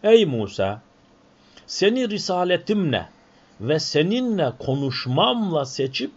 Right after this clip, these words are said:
insanlara üstün kıldım." El-Araf suresi yüz kırk dördüncü ayeti kerime. Ve Allah Azze ve Celle Musa Aleyhisselam ile gerçekten konuştu.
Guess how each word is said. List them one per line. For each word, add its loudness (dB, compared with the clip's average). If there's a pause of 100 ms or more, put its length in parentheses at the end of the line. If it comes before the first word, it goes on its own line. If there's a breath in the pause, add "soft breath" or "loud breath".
insanlara -2
üstün -4
kıldım." -6 (500)
El-Araf 0
suresi -2 (420)
yüz -8
kırk -16
dördüncü 0
ayeti -6
kerime. -14 (1600 soft breath)
Ve 0
Allah 2
Azze 0
ve 2
Celle 0 (500)
Musa 2
Aleyhisselam 0
ile -2 (260)
gerçekten 0
konuştu. -4